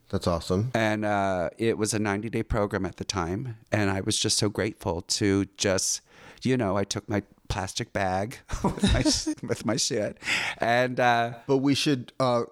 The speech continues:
Speaker 1: state really quickly that the Van Ness Recovery House is,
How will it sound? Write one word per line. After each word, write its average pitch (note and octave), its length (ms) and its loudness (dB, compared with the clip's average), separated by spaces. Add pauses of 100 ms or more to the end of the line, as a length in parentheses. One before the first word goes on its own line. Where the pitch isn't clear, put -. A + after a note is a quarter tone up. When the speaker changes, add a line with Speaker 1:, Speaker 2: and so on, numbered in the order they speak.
(120)
Speaker 1:
state B2+ 340 0
really A2+ 200 2
quickly A2 380 0
that G2+ 220 2
the G2+ 80 0
Van G#2 340 4
Ness G#2 300 2
Recovery G2 640 2
House F#2 840 -2 (120)
is, F2+ 720 2